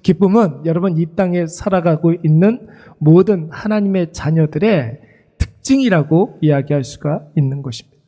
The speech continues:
그렇다면 여러분, 우리가 무엇을 가지고 기뻐해야 되겠습니까? 아, 기뻐해야 할 거리가 한 가지 있어야 될 것 아닙니까?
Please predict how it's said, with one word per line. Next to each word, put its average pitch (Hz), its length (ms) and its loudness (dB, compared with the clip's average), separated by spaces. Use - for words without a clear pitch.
그렇다면 208 400 2
여러분, 160 400 -2
우리가 185 220 2
무엇을 240 920 4
가지고 180 460 0
기뻐해야 156 580 2
되겠습니까? 123 840 -10
아, 214 100 0
기뻐해야 254 800 2
할 214 540 2
거리가 294 340 2
한 220 160 -6
가지 220 240 -4
있어야 214 300 0
될 180 220 0
것 190 160 2
아닙니까? 156 600 0